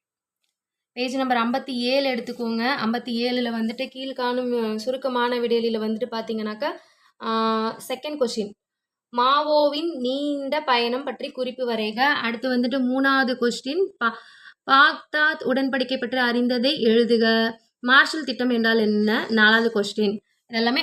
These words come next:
ஹாஃப் இயர்லி கொஸ்டின் பேப்பர்ல ரிப்பீட்டட் கொஸ்டின் பாத்துக்கோங்க. விரிவான விடையளில வந்து பாத்தீங்கன்னா, ஐரோப்பிய குழுமம்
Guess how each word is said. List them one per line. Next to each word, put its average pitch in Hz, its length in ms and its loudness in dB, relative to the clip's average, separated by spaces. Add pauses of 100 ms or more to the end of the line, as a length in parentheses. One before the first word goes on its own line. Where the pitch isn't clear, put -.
ஹாஃப் 233 220 6
இயர்லி 269 160 -2
கொஸ்டின் 240 260 -4
பேப்பர்ல 240 340 -2
ரிப்பீட்டட் 247 440 -4
கொஸ்டின் 254 440 -4 (100)
பாத்துக்கோங்க. 233 460 -2
விரிவான 294 440 0
விடையளில 262 400 -2
வந்து 247 220 -2
பாத்தீங்கன்னா, 254 340 -2
ஐரோப்பிய 269 680 0
குழுமம் 254 360 -2